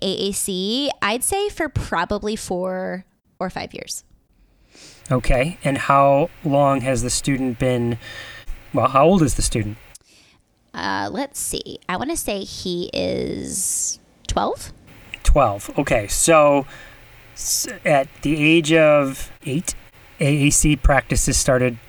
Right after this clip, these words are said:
Speaker 2: and we started practicing A A C. We started putting minutes into A A C. And the student has been working on speech therapy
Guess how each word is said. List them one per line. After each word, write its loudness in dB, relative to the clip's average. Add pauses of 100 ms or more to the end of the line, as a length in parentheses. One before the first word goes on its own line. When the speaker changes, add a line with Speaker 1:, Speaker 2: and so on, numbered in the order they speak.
(220)
Speaker 2:
and 2
we 0
started 4
practicing 0
A 0
A 0
C. 0
We 0
started 2
putting 2
minutes 2
into 0
A 0
A 0
C. -2 (560)
And 4 (720)
the 2
student 2
has 2
been 0
working 2
on 0
speech 0
therapy 0